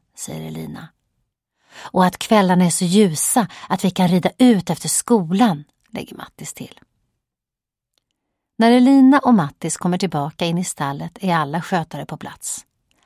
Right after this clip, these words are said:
Agnes och Ester som brukade dela på Japp, men som har varsin häst nu. Det blev Agnes som fick ha Japp för sig själv, medan Ester har börjat sköta och rida Nanou.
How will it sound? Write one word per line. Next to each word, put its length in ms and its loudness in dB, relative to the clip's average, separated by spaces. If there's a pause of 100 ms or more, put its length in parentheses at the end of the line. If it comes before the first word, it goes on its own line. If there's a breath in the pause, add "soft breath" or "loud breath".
(360)
Agnes 600 4
och 220 -6
Ester 500 -2
som 200 -4
brukade 360 -4
dela 300 -4
på 120 -10
Japp, 400 -4 (180)
men 140 -6
som 140 -6
har 120 -2
varsin 440 -2
häst 320 -10
nu. 180 -16 (500)
Det 100 -12
blev 180 4
Agnes 560 4 (160 soft breath)
som 180 -4
fick 140 -2
ha 80 2
Japp 300 -2
för 100 -8
sig 160 -10
själv, 400 0 (440)
medan 280 0
Ester 560 0 (140)
har 120 0
börjat 240 0
sköta 540 -2
och 200 -4
rida 320 -4
Nanou. 360 0